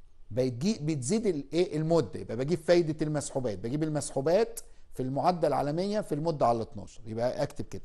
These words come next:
فائدة المسحوبات بتساوي المسحوبات في المعدل على مية في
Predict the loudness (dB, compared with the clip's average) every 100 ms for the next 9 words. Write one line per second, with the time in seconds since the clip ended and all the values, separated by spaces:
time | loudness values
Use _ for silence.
0 | -12 -14 -16 -14 -10 0 4 4 2 0
1 | 4 6 4 0 -16 -16 -16 -18 -14 -14
2 | -14 -4 -2 0 0 -2 -2 -4 -4 -6
3 | -14 -14 -16 -16 -18 -18 -16 -14 -10 -4
4 | 0 0 -2 -8 -16 -16 -18 -14 -2 2
5 | 4 4 4 4 4 4 0 -10 -16 -18
6 | -18 -18 -16 -18 -20 -18 -18 -18 -20 -20
7 | -18 -6 -2 -2 -4 -12 -16 -16 -18 -8
8 | -2 -2 2 4 8 8 6 8 10 10
9 | 10 6 2 -2 -6 -16 -18 -16 -12 -14
10 | -14 -18 -16 -4 -2 -2